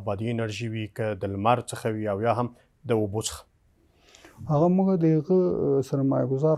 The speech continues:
Speaker 2: خواستې ته ګورو. دی راځي سرمایه ګزاري کوي په خپلو پیسو باندې، هم موږ ورته آماده یو. لکه مثلاً واویا کمپنۍ چې ده، ترکیه کمپنۍ، دا خپله دلته سرمایه ګزاري کوي، راځي.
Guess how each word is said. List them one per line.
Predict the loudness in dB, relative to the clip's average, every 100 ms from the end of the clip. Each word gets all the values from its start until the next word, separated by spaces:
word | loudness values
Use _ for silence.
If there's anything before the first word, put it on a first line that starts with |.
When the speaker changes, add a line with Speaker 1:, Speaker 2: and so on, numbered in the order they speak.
| 0
Speaker 2:
خواستې | -2 -2 0 0 4
ته | 2 2
ګورو. | -2 -6 _ _ _ _ _ -20 -20 -20 0
دی | 4 6
راځي | 4 2 -2
سرمایه | 0 2 2 2
ګزاري | 2 2 2 2
کوي | 2
په | 0 0
خپلو | 0 2
پیسو | 0 -2 -4 -2
باندې، | -2 -2 -2
هم | 0 0 2
موږ | 2 2 2 -4 _ _ -4
ورته | -2 0
آماده | 2 2 2 2
یو. | 0 -4 _ _ _ _ _ _ -6
لکه | -2 0
مثلاً | -2 0 0 2 2
واویا | 2 4 2 0
کمپنۍ | -4 0 -2 0
چې | -2
ده، | -2 -4
ترکیه | -10 -8 -6 -4
کمپنۍ، | -6 -4 -4 -6 -10 _ _ -10
دا | -10 -6
خپله | -2 -2 0
دلته | -4 -6
سرمایه | -4 -2 -2
ګزاري | -2 -2 -4 -2
کوي، | 0 2
راځي. | 0 -2